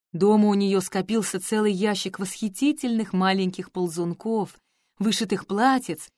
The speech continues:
и колготок ручной вязки. Подбирая лучшее из всего, что видела, она около двух лет собирала одежду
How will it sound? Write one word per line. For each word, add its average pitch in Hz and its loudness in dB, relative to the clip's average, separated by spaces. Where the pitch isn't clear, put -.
и 254 -4
колготок 233 0
ручной 233 -2
вязки. 185 -6
Подбирая 254 4
лучшее 254 0
из 262 -6
всего, 247 -2
что - -4
видела, 196 -2
она 190 2
около 214 0
двух 208 -4
лет 254 2
собирала 185 2
одежду 190 -2